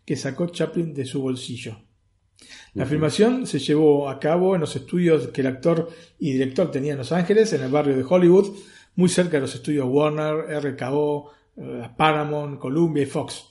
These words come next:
Speaker 1: Era todo el, <laughs> digamos, el barrio de los estudios cinematográficos.
Speaker 2: Ujú.
Speaker 1: Aunque también, digamos, los internos de la película fueron filmados y algunos externos dentro del estudio. Y también se realizaron algunas,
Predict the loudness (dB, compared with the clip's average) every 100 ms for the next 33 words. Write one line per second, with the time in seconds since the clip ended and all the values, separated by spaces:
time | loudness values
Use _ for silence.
0 | _ _ _ -4 -2 0 2 2 -2 -6
1 | -6 -6 -4 -4 -8 -8 0 2 4 2
2 | 2 0 0 -4 -18 -4 -2 0 -2 0
3 | 0 -2 -2 0 0 -2 -6 -10 -14 -20
4 | -20 -20 -16 -14 -14 -18 _ 0 2 4
5 | 4 4 4 2 0 -8 -14 -4 0 0
6 | 0 -6 -6 -6 -2 0 0 0 -2 -2
7 | -2 -2 -4 -4 -4 -2 -4 -6 -12 -8
8 | -6 -4 -6 -6 -4 -4 -6 -10 _ _
9 | -8 -2 0 0 -2 -2 -2 0 2 0
10 | -2 -12 _ _ -20 -20 _ _ _ _
11 | 0 2 4 4 4 2 2 0 2 0
12 | 2 2 2 0 -2 -6